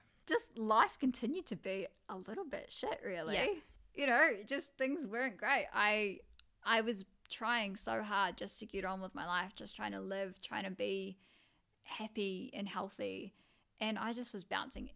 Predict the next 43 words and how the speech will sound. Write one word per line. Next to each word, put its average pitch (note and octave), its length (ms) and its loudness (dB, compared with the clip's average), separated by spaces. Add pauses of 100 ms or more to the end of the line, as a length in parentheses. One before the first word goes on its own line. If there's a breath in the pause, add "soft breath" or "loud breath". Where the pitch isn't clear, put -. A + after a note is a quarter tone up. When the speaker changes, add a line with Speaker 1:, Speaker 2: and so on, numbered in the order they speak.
Speaker 1:
in G#3+ 280 -2
and F3 160 -8
out E3+ 280 -2
and - 120 -14 (100)
in G#3 240 -4
and F#3+ 180 -10
out F#3 220 -2
of F#3 100 -10
hospital. F#3 760 -8
And, A3+ 200 4 (520 soft breath)
I C#4+ 80 4
mean, D#4 160 4
things D#4+ 260 0
were A#3+ 160 10
okay. G#3 420 4
Like, G3+ 220 2
I've G3+ 260 4
got G3 300 0 (360)
an G#3 120 -4
incredible F#3+ 640 -6 (280)
dietitian. G#3+ 1000 -4
Like, A#3 160 0 (100)
ev-, D#4+ 200 2
actually, D#4 360 -4
all D#4+ 160 2
of D4 120 0
my A#3+ 100 0
specialists G3+ 560 -6
are G#3+ 120 -4
so - 340 -4
amazing. G3 600 -2
So - 140 -6
Speaker 2:
Yeah. G3 260 0
Speaker 1:
I, A3 80 2
I - 20 0
see A3+ 380 2
quite A3 300 2
a A3 40 -2
few G#3 180 -6
different G3 260 -8
people. G3 480 -6 (300 loud breath)
I A3 160 4
also G#3 580 0